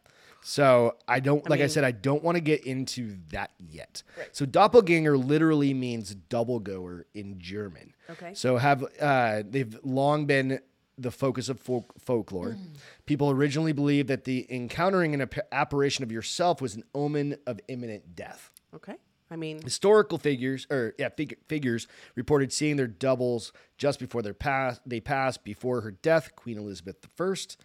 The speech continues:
Speaker 1: was rumored to have
Speaker 2: Huh.
Speaker 1: seen a corpse-like fi-, uh, figure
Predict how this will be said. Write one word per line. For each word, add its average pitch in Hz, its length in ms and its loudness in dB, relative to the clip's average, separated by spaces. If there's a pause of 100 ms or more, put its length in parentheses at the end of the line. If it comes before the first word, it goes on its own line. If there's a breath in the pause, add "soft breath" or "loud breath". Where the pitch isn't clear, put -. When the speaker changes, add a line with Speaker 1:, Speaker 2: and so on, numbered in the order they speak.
(420 loud breath)
Speaker 1:
was 123 300 -4
rumored 131 240 -2
to 127 80 -2
have 120 120 -2
Speaker 2:
Huh. - 60 -8
Speaker 1:
seen 123 320 -4 (320)
a 131 80 -6
corpse-like - 800 0
fi-, 135 280 -4
uh, 113 260 2 (320)
figure 135 440 4